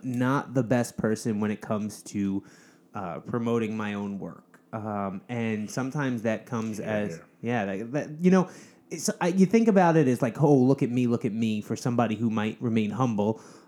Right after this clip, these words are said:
Speaker 1: Um, and then the other person who might just wanna brag about it might have an easier time with this part of, of putting it out there. But I've had people complain about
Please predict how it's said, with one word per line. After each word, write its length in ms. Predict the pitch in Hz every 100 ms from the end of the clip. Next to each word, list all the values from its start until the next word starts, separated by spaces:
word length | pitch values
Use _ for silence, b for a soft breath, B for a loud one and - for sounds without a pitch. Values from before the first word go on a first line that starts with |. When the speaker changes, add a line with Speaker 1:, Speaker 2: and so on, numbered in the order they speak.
| _
Speaker 1:
Um, 560 | 120 110 107 107 107 - _
and 440 | - 123 117 117 113
then 300 | 120 117 110
the 160 | 113
other 160 | 120 120
person 380 | 123 120 120 110
who 120 | 113
might 200 | 110 104
just 160 | 104 120
wanna 160 | 110
brag 280 | 110 208 190
about 220 | 147 135
it 80 | 127
might 140 | 127
have 100 | 131
an 140 | 110 120
easier 460 | 175 190 165 131 104
time 320 | - 104 98
with 140 | 92
this 160 | - 98
part 420 | - 90 95 - B B B
of, 180 | 120 101 113
of 200 | 101 -
putting 260 | 139 113
it 80 | 107
out 200 | 101 98
there. 100 | 95
But 240 | 95 143 - -
I've 140 | 180
had 240 | 220 208 -
people 240 | 202 190
complain 560 | 190 143 - 165 156 151
about 500 | 127 135 127 123